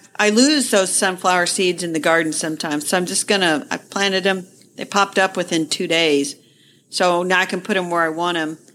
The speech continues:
But on the nasturtiums, I have tried to, like, sow them and then plant them, and somehow it just never goes well.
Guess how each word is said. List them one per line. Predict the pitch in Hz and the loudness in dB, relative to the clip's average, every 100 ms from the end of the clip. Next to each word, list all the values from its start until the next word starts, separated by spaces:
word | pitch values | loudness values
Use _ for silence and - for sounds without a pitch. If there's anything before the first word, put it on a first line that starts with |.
| _ _ - | _ _ 0
But | 214 | 2
on | 220 | 2
the | 214 | 2
nasturtiums, | 214 214 285 311 - 214 185 180 180 - _ _ _ _ _ _ _ _ | 2 2 2 2 2 0 0 -4 -10 -16 _ _ _ _ _ _ _ _
I | 202 240 | -2 0
have | 233 247 240 | 0 -2 -2
tried | - 233 220 | 0 2 2
to, | 196 196 190 | 0 -2 0
like, | 180 175 | -2 -2
sow | - 220 208 | 0 4 4
them | 202 196 190 190 170 - _ _ _ | 4 2 2 -2 -6 -12 _ _ _
and | - 180 | -6 0
then | 175 175 | 2 0
plant | 175 185 175 175 | -2 0 0 -2
them, | 180 170 170 | -2 0 -2
and | 147 143 | -2 -4
somehow | - 247 226 196 170 | -2 0 2 2 0
it | 156 | -2
just | 185 - | -6 -6
never | 196 190 175 | -4 -4 -4
goes | 147 151 151 - | -2 -2 -2 -6
well. | - 90 73 - | -8 -8 -8 -12